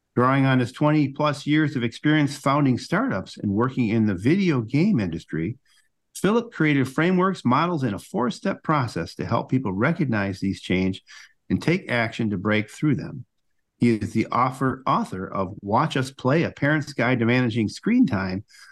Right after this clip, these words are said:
Online Safety, and Improving Math Skills. In his latest book, uh, which just launched, Finally Find Freedom, outlines his signature twelve chain model. He also hosts the Unchained podcast, where he interviews high performers about their broken chains in business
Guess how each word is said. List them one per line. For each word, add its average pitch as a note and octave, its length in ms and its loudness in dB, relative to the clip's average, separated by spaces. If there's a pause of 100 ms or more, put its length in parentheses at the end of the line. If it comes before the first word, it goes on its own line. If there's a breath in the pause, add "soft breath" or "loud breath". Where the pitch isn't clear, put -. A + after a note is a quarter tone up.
(140 loud breath)
Online C#3 440 2
Safety, C#3+ 560 0
and A#2+ 160 4
Improving C#3 520 2
Math E3 280 -2
Skills. - 540 -8 (420 soft breath)
In G2+ 80 4
his G2+ 160 2
latest E3 320 2
book, G#2+ 260 -2 (560 soft breath)
uh, G2 180 2
which G2 300 0
just B2 320 0
launched, D3 380 2
Finally E3 420 2
Find D3 460 0
Freedom, C3+ 600 -2 (220)
outlines A#2 540 2
his F#2 240 -6
signature G3 520 2
twelve C#3 460 0
chain C3 320 2
model. A2 460 0 (640 soft breath)
He A#2+ 160 2
also D#3+ 460 0
hosts - 500 -6 (420)
the A2+ 240 4
Unchained D#3+ 720 2
podcast, C3+ 720 -4
where F#2 160 0
he F#2 100 2
interviews G#2+ 600 2
high E3 240 -2
performers C3 600 0
about G2 360 0
their F2+ 140 -4
broken B2 400 0
chains A2+ 420 0
in F2+ 140 -2
business D3 580 -2